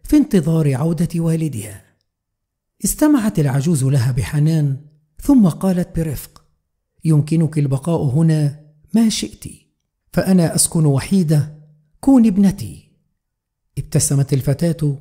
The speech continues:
وقد غمرها الامتنان، وقالت: "أشكرك يا خالة، سأكون ممتنة لك طوال حياتي." تابعت العجوز حديثها وقالت: "ليس لدي سوى طلب صغير منك،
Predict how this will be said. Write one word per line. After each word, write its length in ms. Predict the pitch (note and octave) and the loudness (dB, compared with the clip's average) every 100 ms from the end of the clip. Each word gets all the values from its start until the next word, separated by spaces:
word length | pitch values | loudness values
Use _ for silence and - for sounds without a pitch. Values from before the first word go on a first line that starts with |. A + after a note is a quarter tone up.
| - | -4
وقد 340 | D3+ D3+ C3+ | -4 0 0
غمرها 420 | C#3 D3+ D#3+ D3 | 2 2 2 2
الامتنان، 680 | D3 D#3+ D3+ D#3 F3+ E3+ D3 - - - | 2 0 0 2 2 0 -2 -6 -12 -4
وقالت: 680 | C#3 C#3+ G3 G3+ E3+ - _ _ _ _ - | -2 0 -2 -2 -4 -8 _ _ _ _ -4
"أشكرك 480 | A#3 - C4+ A#3+ G#3+ | -2 2 0 2 0
يا 180 | G3+ | 0
خالة، 400 | G3 - B2 A2 - _ _ _ _ _ - | 0 -4 -6 -10 -18 _ _ _ _ _ -8
سأكون 600 | - - D#3+ - E3 D#3+ | -4 -2 -2 0 2 4
ممتنة 600 | D3+ C#3+ - F3+ E3 D3+ | 6 4 2 2 2 2
لك 460 | D3+ D#3 D#3+ D#3 D3+ | 2 0 0 -2 -2
طوال 360 | E3 G3+ F#3+ | 0 2 2
حياتي." 640 | F#3 F3+ F3 C3 - - _ _ _ _ _ _ _ _ _ | 0 -2 -4 -6 -10 -20 _ _ _ _ _ _ _ _ _
تابعت 460 | - C#4+ B3+ G3+ E3 | 0 2 2 2 2
العجوز 440 | C3+ C#3+ D#3+ C3 | 2 2 2 0
حديثها 840 | C3+ D3+ D3 D#3+ D3 C3+ C#3 B2 _ - | -2 -2 0 0 2 0 0 -4 _ -4
وقالت: 540 | C3+ - F#3 D#3+ D3+ - _ _ _ _ _ | -2 0 0 0 -2 -8 _ _ _ _ _
"ليس 280 | C#4 D#4 - | 2 2 4
لدي 440 | F3+ D3 E3+ E3 | 2 2 2 2
سوى 320 | D3 E3+ D3+ C#3 | 0 0 0 0
طلب 400 | D#3 D3+ C#3+ C3 | 0 0 2 0
صغير 500 | - D3 F#3 F#3 F3 | -2 -2 0 2 2
منك، 320 | F3 D3+ | 0 -2